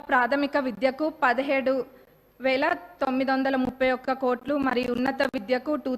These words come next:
థౌజండ్ ఎయిట్ హండ్రెడ్ అండ్ ఫిఫ్టీ నైన్ క్రోర్స్ and టెక్నికల్ ఎడ్యుకేషన్కి ఫోర్ నైంటీ క్రోర్స్ చొప్పున మొత్తం ప్రభుత్వం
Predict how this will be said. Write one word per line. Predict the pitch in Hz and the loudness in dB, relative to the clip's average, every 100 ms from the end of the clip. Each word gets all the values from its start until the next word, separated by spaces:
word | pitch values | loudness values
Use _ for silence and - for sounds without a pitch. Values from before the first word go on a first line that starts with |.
| 262 | 0
థౌజండ్ | 254 269 247 | 2 2 0
ఎయిట్ | 233 254 | 0 -2
హండ్రెడ్ | 247 247 | -2 0
అండ్ | 254 254 | -2 -4
ఫిఫ్టీ | - 247 247 | -8 -4 -2
నైన్ | 247 247 | -2 -2
క్రోర్స్ | 247 254 - 262 | -4 -4 -8 -6
and | 247 233 | -4 -6
టెక్నికల్ | 247 247 - 262 240 | -8 -10 -4 -2 -2
ఎడ్యుకేషన్కి | 226 254 247 - 254 247 311 359 - _ _ _ _ | -4 -4 -4 -4 -4 -4 -8 -10 -18 _ _ _ _
ఫోర్ | 277 262 262 | -2 0 0
నైంటీ | 269 262 254 | 0 -2 -6
క్రోర్స్ | 247 247 247 - - | -4 -4 -4 -8 -6
చొప్పున | 247 - 269 311 349 | -4 -2 -2 -2 -4
మొత్తం | 254 - 277 262 | -8 -6 -4 -2
ప్రభుత్వం | 240 233 254 | -2 -2 -6